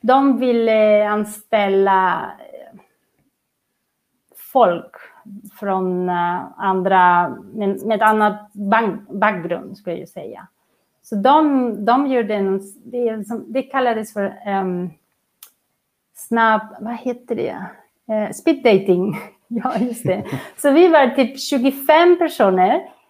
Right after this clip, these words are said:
i ett, i en, eh, matsal, eh, med olika bakgrunden som inte var svensk. Vi satte oss i tjugofem olika bord och sen skulle vi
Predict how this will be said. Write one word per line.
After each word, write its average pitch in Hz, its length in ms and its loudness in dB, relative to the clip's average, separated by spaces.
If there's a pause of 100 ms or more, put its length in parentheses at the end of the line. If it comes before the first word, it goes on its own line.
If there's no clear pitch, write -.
(140)
i 220 100 2
ett, 208 180 0 (360)
i 247 100 -6
en, 208 240 0
eh, 185 280 2
matsal, 208 760 2 (600)
eh, 214 200 -2
med 202 340 0
olika 226 340 2
bakgrunden 202 720 0
som 202 220 -8
inte 190 280 -2
var 180 360 2 (260)
svensk. 185 340 -12 (1000)
Vi 254 240 -2
satte 240 360 2
oss 214 300 2
i 233 380 0
tjugofem 277 680 4
olika 269 280 2
bord 226 300 0 (600)
och 233 180 -6
sen 269 280 2
skulle 269 260 2
vi 254 480 -2